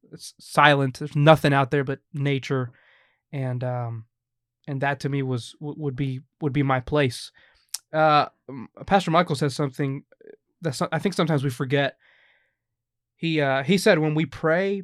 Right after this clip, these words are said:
we're in the presence of God, and sometimes we're not aware of it." And so I wanted to ask a question, and I'll follow it up. Is prayer, do you think, more about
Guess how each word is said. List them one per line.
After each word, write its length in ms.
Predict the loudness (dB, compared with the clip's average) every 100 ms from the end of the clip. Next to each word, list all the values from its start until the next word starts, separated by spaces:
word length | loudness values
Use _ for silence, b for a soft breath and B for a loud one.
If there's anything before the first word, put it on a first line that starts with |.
| _ _ _ 0
we're 140 | 2
in 80 | 2
the 80 | 0
presence 720 | 0 0 0 -4 -8 -14 -18 _ -8
of 160 | -6 0
God, 300 | 2 2 0
and 80 |
sometimes 420 | -4 -6 -4 -6 -4
we're 100 | -4
not 180 | -4
aware 260 | -4 -6 -8
of 100 | -10
it." 120 | -16 _ _ _ _ -8
And 80 | 4
so 100 | 8
I 40 |
wanted 220 | 8 8 6
to 60 |
ask 380 | 6 6 2 -10 -12 _ _ -8
a 80 | -2
question, 420 | 4 4 6 0
and 120 | 2
I'll 100 | 0
follow 400 | 2 2 2 0
it 80 | -2
up. 240 | -4 -6 -12 _ _ _ _ _ _ _ _ _ _ _ _ _ _
Is 180 | -4 -4
prayer, 720 | -6 -6 -2 0 2 0 -2 _ _ _ -8
do 60 |
you 80 | -6
think, 260 | -4 -6 -6
more 280 | -2 0 0
about 400 | 2 2 2 0